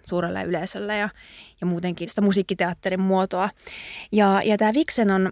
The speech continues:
ö, yhteistyössä tämmöisen englantilaisen silent operan kanssa – tehty ja esitettiin nyt osana juhlaviikkojen ohjelmaa tänä vuonna. Ja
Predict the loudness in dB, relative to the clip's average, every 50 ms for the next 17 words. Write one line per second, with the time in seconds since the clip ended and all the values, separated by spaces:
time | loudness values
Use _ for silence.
0 | -4 _ _ _ -2 0 0 0 0 0 -2 -2 -4 -4 -2 0 0 0 0 0
1 | -2 -2 -2 -2 -4 -4 -4 -2 -2 -2 -2 -2 -2 0 0 2 2 2 2 2
2 | 0 -2 -4 -2 -2 -4 -2 -2 0 2 2 2 2 0 -2 -4 -4 -2 -2 -2
3 | -2 -4 -4 -4 -4 -4 -4 -6 -6 -6 -4 -4 -4 -2 -2 -4 -4 -6 _ _
4 | _ _ -6 -6 -6 -4 -2 -2 -2 -2 -4 _ _ -2 0 2 2 2 0 -2
5 | -4 -4 -4 -4 -6 -6 -6 -4 -4 -4 -4 -4 -4 -2 -2 -2 -2 -2 -2 -2
6 | -2 -4 -4 -8 -6 -4 -2 0 0 0 0 -2 -2 -4 -6 -6 -6 -6 -6 -6
7 | -6 -6 -6 -4 -4 -4 -4 -4 -6 -12 -20 -20 -20 -20 -20 -20 -20 -20 -20 _
8 | _ _ _ _ _ _ -6 -2 0 2 2 4 4 2 2 0